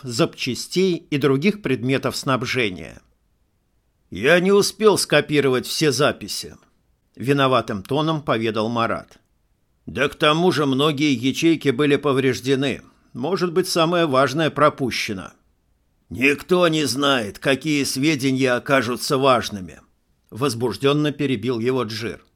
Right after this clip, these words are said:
«Вот оно!» Палец Гунада указывал на файл, поименованный «Тактические карты». Здесь хранилось множество голограмм, отображавших многолетние походы флотоводца с айфона.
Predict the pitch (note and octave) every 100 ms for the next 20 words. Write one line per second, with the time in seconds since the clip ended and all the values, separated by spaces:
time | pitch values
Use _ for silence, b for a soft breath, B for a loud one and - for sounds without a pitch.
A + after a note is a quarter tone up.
0 | _ _ _ _ - F2+ A2+ D#3+ E3 -
1 | D#3+ D3+ C3 E2+ - _ _ _ _ _
2 | _ _ C3 C3+ C#3 A#2+ A#2 B2+ D3 D3+
3 | D#3+ C#3+ - C#3+ B2+ C#3 C3 B2+ A#2+ -
4 | D#3+ E3 D#3+ C#3 b - C3+ B2+ B2 C#3+
5 | D#3+ D#3 D3+ D3+ D#3 - - C3 - C3+
6 | - C#3+ - C3 B2+ B2+ C#3+ G#2+ - -
7 | - _ _ _ - F#2+ B2 D#3 - C#3+
8 | C#3+ E3 D#3+ - C#3 D#3 D3 - C3+ C3
9 | B2+ B2+ A2+ B2+ F3 D3+ - B2 B2+ A#2+
10 | A#2+ A2 D#3 D#3 - C#3 C3 B2+ A#2+ B2
11 | D3 - C#3+ B2+ B2 G2 C#3+ C#3 D#3+ -
12 | D3 C3+ A#2+ A#2+ - B2+ A2 B2+ B2+ -
13 | A#2+ F2+ C#2